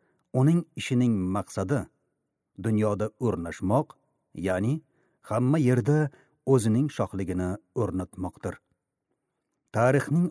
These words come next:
oxirgi maqsadi butun mavjudot ustidan Masihning shohligini o'rnatish.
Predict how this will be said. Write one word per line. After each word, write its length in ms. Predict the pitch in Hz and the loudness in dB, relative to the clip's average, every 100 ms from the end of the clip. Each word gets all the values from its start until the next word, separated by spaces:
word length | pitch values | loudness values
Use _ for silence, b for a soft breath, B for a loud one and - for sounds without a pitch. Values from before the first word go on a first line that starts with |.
| - | -2
oxirgi 460 | 127 110 120 104 104 | -4 -2 -4 -4 -2
maqsadi 640 | 95 95 92 101 95 175 117 _ _ _ _ _ - | -2 -2 -4 -6 -2 -2 -4 _ _ _ _ _ -14
butun 360 | - 92 117 131 | -6 -2 2 2
mavjudot 680 | 101 98 104 95 104 95 95 - | 2 0 -2 -2 -4 -4 -6 -10
ustidan 580 | - - - 107 175 180 b b b b | -20 -14 -6 -2 0 -2 b b b b
Masihning 680 | 85 101 107 113 - 92 165 | -8 -6 -4 -6 -6 -4 -4
shohligini 720 | - 92 90 87 90 90 98 - _ - | -4 -8 -6 -8 -6 -6 -8 -12 _ -12
o'rnatish. 560 | 95 80 82 - 82 | -8 -8 -10 -10 -12